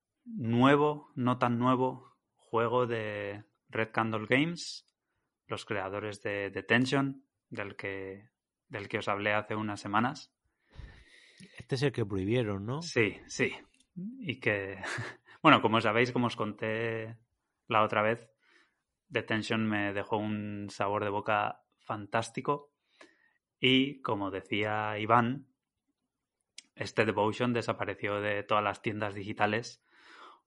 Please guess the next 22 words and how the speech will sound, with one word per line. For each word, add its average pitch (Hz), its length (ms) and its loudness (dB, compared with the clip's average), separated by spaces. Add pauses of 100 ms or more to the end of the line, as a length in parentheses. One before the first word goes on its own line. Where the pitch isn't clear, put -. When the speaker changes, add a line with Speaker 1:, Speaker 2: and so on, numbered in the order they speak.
(180)
Speaker 1:
por 123 240 6
presiones 113 760 2
del 107 640 2
gobierno 104 540 -2
de 101 540 -4 (360)
Xi 120 340 2
Jinping, 110 640 2 (1120)
por 101 240 -6 (160)
culpa 120 360 2
de 117 120 2
cierto 117 360 0
huevo 120 220 2
de 113 80 0
Pascua 117 580 0 (220)
en 110 160 -10
el 104 120 -10
que 104 120 -8
se - 140 -8
comparaba 107 800 4 (800)
al 107 400 -4
líder 123 420 6
de, 117 320 -2